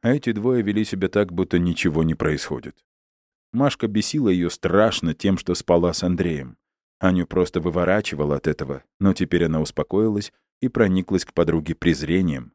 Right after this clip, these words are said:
потому что на таких, как она, не женятся. А когда Андрей на последнем курсе стал пристально на Аню посматривать, она поняла — это ее шанс. За свой шанс готова была грызть зубами. И да,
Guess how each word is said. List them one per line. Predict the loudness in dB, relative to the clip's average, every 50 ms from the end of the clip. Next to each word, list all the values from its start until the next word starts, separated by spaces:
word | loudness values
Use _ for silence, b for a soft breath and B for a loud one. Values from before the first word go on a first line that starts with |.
| _ _
потому | -2 0 2 2 2 2
что | 0 0 0
на | 0 0
таких, | 0 0 -2 -2 -4 -4
как | -4 -6 -2 -2
она, | -2 -2 -2 -2 -4 -6 -8 _ _ _ _ _ _ -4
не | 0 0 0 0
женятся. | 0 -2 -2 -2 -2 -4 -6 -8 -12 -12 -12 _ _ _ _ _ _ _ _ _ _ _ _ _ _ _
А | -4 -2
когда | -2 -2 0 0 0 0
Андрей | 0 0 0 0 2 2
на | 0
последнем | 0 -2 -2 -2 0 0 0 2 0 0
курсе | 0 -2 -2 -2 -2 -2
стал | 0 0 0 0
пристально | 0 0 0 0 0 0 0 0 2 2
на | 2 2 2 2
Аню | 2 2 0
посматривать, | 0 0 -2 0 0 0 0 2 2 0 0 0 0 -2 -4 _ _ _
она | -4 -2 0 0 0 0
поняла — | 0 0 0 0 0 0 -2 -4 -8 -14 _ _ _ _
это | -4 -4 -2 0 0
ее | 0 2 0 0 -2
шанс. | -2 0 0 0 0 -2 -6 -14 _ _ _ _ _ _ _ _ _ _ _ _ _ _ -2
За | 2 2 2
свой | 2 0 0 0 0 0
шанс | 0 0 0 0 0 0
готова | -2 -2 0 2 2 2 2
была | 0 0 0 0 0
грызть | 2 0 0 0 0 -2 -6 -8 -4
зубами. | -2 -2 0 0 0 0 0 -2 -6 -8 -10 -14 _ _ _ _
И | -2 -2 0
да, | 0 0 0 -2 -2 -6